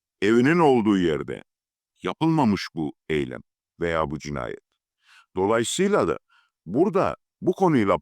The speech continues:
bağdaştırmak biraz insafsızlık gibi geliyor bize. Devam edelim. Şüpheli Tolga Demirbaş'ın Gürsel Horat isimli şahıstan maktulün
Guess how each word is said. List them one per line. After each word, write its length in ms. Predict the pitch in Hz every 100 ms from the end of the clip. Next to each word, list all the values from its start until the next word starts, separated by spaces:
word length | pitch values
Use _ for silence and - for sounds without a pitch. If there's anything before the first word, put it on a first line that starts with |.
| -
bağdaştırmak 760 | 92 113 - - 143 156 190 - _ _ _ _ _ _ _ _ _ _ _ _ _ _ _ _ _ _ -
biraz 320 | 127 110 113 -
insafsızlık 800 | 101 - 117 - 107 101 123
gibi 180 | - 85
geliyor 440 | 73 69 67 60 57
bize. 160 | - - _ _ _ _ _ _ _ _ _ _ _ _
Devam 280 | 123 196 208
edelim. 300 | 123 90 80 _ _ _ _ _
Şüpheli 460 | - 156 156 185 175
Tolga 520 | 151 151 147 156 139
Demirbaş'ın 580 | 135 170 127 - 92 98 _ _ _ _ _ -
Gürsel 420 | 160 170 180 165
Horat 360 | 131 151 185 - _
isimli 360 | 117 - 123
şahıstan 640 | 117 165 160 156 - 120 143 _ _ _
maktulün 600 | - 131 - 160 175 190